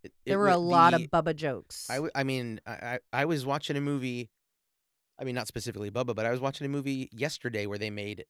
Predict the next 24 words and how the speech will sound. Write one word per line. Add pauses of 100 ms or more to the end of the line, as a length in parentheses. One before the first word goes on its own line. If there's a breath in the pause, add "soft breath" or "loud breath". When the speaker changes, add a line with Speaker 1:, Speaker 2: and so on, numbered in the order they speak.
Speaker 1:
that
joke. (500)
Speaker 2:
Of
finding
a
girlfriend? (120)
Speaker 1:
Of,
like,
you're
gonna
go
to
jail
and
you're
gonna
get
blah,
blah,
blah,
blah
Speaker 2:
Yeah. (260)
Speaker 1:
every
day.